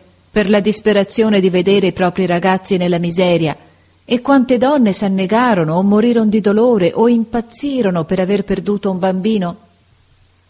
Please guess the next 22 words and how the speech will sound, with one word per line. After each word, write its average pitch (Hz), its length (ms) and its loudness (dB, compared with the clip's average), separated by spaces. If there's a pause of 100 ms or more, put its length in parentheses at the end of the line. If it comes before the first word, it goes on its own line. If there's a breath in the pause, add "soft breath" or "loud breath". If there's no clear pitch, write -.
(140)
Pensa 175 300 -4
a - 20 -4
tutti 156 320 -10
quei 151 180 -8
morti 151 540 -6
in 147 100 -8
questo 151 360 -8
giorno, 147 500 -6
Enrico. 147 580 -8 (800 soft breath)
Pensa 262 360 0
alle 190 140 -2
tante 202 300 -4
maestre 180 560 -2
che 165 140 -8
son 165 220 -6
morte 165 340 -6
giovani, 151 500 -4 (280)
intisichite 185 800 -2
dalle 151 240 -2
fatiche 160 400 -6
della 156 240 -4
scuola 175 500 -2